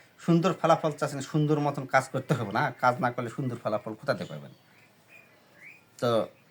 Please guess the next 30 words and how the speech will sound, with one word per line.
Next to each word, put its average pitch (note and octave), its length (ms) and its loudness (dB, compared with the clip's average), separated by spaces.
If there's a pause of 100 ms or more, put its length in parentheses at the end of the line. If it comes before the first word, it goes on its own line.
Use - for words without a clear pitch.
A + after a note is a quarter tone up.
(160)
সম্ভবত F#3 460 2
যদি E3 200 -2
পারেন E3+ 240 4
তাহলে D#3 240 0
ধূপ C3+ 140 -4
জ্বালে C3 240 2
কাজ B2+ 200 2
করবেন। C#3+ 260 -4
ইমার্জেন্সি C3+ 600 0
টাকার C3 280 0
যেগুলো A#2+ 260 -4
বেশি A#2+ 200 -4
কাজ, D3+ 200 -4
ধূপ A2+ 140 -6 (140)
জ্বালে A#2 260 -2 (680)
গোলাপ A#2+ 240 2
জল B2 140 -2
ছিটিয়ে A#2 280 -6
নেবেন, C#3+ 220 -4 (1080)
পারলে C3 180 4
একটা A#2 140 2 (120)
পঁচিশ, A#2+ 280 -8
বিশ G#2+ 200 -10
পঁচিশ - 260 -8
টাকা G2+ 180 -6
দাম G2 160 -4
গোলাপ G#2+ 260 -2
জল G#2+ 140 -6
ছিটিয়ে G#2 240 -8
নেবেন, A2+ 240 -8